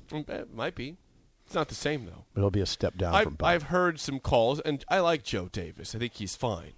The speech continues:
Speaker 1: the, the broadcaster, Joe.
Speaker 2: Mm-hmm.
Speaker 1: Um,
Speaker 2: Mm-hmm.
Speaker 1: but he's, but he's not Joe Buck. It's hard to replace Joe Buck.
Speaker 2: I'm with you on that.
Speaker 1: But again, I go back to my point. How embarrassing is it to get shut out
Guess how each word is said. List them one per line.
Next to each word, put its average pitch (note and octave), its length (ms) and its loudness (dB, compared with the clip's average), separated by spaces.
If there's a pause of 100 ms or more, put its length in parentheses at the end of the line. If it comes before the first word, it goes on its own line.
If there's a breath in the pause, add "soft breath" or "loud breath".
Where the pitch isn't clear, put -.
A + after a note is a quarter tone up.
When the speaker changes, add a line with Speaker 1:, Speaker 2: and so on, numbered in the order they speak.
(120)
Speaker 1:
the, F#2 240 -6
the G#2+ 80 -6
broadcaster, G2 680 0
Joe. F2+ 340 -6 (120)
Speaker 2:
Mm-hmm. A2 160 -2
Speaker 1:
Um, E2+ 180 -6 (120)
Speaker 2:
Mm-hmm. - 1400 -10
Speaker 1:
but G#2+ 40 2
he's, B2+ 180 2
but B2+ 200 -8
he's A2+ 140 -2
not A2+ 160 2
Joe F#2+ 200 -2
Buck. - 240 -12 (920 soft breath)
It's - 80 -16
hard A#2 240 0
to A2 60 -4
replace A#2+ 380 -4
Joe F#2 280 -10
Buck. - 200 -16 (2000)
Speaker 2:
I'm G#2+ 120 2
with A#2 180 4
you E2 80 -4
on C#2 100 -8
that. C2+ 200 -10 (340 soft breath)
Speaker 1:
But E3 100 8
again, E3 320 4 (100)
I D#3 140 6
go D#3+ 180 4
back E3 280 6
to C#3+ 60 -10
my C#3+ 100 2
point. C3+ 300 -2
How D3 220 4
embarrassing C3 580 0
is A2+ 140 -2
it G#2+ 140 -6
to A2+ 80 -8
get G2 160 -4
shut G#2+ 220 -2
out F2+ 200 -4